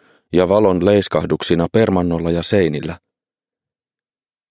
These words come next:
Kertte tunsi, kuinka menneiden sukupolvien ankarien miesten henget olivat jo kerääntymässä paikalle. Iltaan mennessä ne kaikki olisivat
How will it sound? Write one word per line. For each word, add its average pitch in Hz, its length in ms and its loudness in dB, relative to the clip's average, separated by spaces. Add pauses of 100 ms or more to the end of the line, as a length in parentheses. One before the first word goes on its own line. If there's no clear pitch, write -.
(120)
Kertte 107 440 -2
tunsi, 95 400 -2
kuinka 82 280 -4
menneiden 101 640 -2
sukupolvien 85 880 -4
ankarien 90 600 0
miesten 87 420 -2
henget 92 400 -4 (540)
olivat 95 380 0
jo 87 180 2
kerääntymässä 85 760 -4
paikalle. 85 540 -4 (1800)
Iltaan 113 440 -2
mennessä 107 460 -4
ne 98 180 -2
kaikki - 360 -2
olisivat 92 440 -2